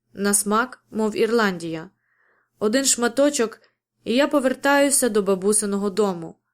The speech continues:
Стою перед її теплою пічкою. «З дев'ятирічної стати десятирічною — це великий крок», каже містер Пост. «Від однієї цифри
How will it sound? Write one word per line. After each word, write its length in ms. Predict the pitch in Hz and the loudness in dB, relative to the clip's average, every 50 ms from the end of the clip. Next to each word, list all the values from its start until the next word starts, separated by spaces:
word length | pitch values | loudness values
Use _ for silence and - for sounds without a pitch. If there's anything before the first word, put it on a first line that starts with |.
| _ _ _ _ _ _ _ _ | _ _ _ _ _ _ _ _
Стою 480 | _ - - - - 208 214 226 277 285 | _ -6 -4 0 0 0 0 2 0 0
перед 300 | 285 - 214 214 214 208 | 0 2 2 2 2 2
її 180 | 208 202 220 220 | 0 -2 -2 -4
теплою 600 | 220 - 202 196 196 196 - 180 202 185 196 190 | -2 -2 -2 -2 -2 -2 -2 -2 -2 -2 -2 -4
пічкою. 640 | 196 - 214 208 208 - - - 170 160 160 - - _ _ _ _ _ _ _ _ _ _ _ _ _ _ _ _ _ _ _ _ _ _ _ _ _ | -4 -2 -4 -2 -2 -4 -10 -12 -14 -14 -14 -18 -20 _ _ _ _ _ _ _ _ _ _ _ _ _ _ _ _ _ _ _ _ _ _ _ _ _
«З 100 | - 208 | -8 -4
дев'ятирічної 1200 | - 214 208 202 214 208 196 202 202 190 185 247 294 302 294 - 240 226 214 214 202 190 175 - - | 0 2 2 4 4 2 2 2 -2 0 2 2 2 2 0 -2 0 2 4 4 4 2 0 -4 -10
стати 440 | - - - - 240 262 277 262 233 | -8 -8 -2 2 2 2 4 4 2
десятирічною — 1120 | 208 214 214 214 - 208 202 208 202 190 240 277 294 294 - 233 208 196 196 180 175 175 - _ _ _ _ _ _ _ _ | 4 4 2 2 2 -2 0 0 2 2 4 2 2 0 0 0 0 0 0 0 -4 -6 -12 _ _ _ _ _ _ _ _
це 240 | - - 202 220 254 | -2 2 2 4 4
великий 500 | 277 320 302 254 214 220 214 302 302 294 | 4 4 6 6 4 4 4 2 -2 0
крок», 460 | - 233 214 185 175 - - - _ _ _ _ _ _ _ _ _ _ _ _ _ _ | 0 0 0 0 -2 -4 -14 -20 _ _ _ _ _ _ _ _ _ _ _ _ _ _
каже 280 | - 220 220 202 220 | 0 2 2 2 2
містер 400 | 214 214 214 208 214 - 226 220 | 2 2 2 0 0 0 -2 -2
Пост. 540 | 220 - 247 214 175 160 - - - - _ _ _ _ _ _ _ _ _ _ _ _ _ _ _ _ _ _ - | 0 0 0 0 0 -2 -6 -10 -10 -16 _ _ _ _ _ _ _ _ _ _ _ _ _ _ _ _ _ _ -2
«Від 160 | 233 226 220 | 0 2 2
однієї 460 | 220 208 220 226 247 320 349 294 262 | 2 2 2 0 2 2 2 2 2
цифри 600 | - - 269 285 302 294 - 285 285 277 - - | 2 2 2 2 2 2 2 2 2 2 0 -4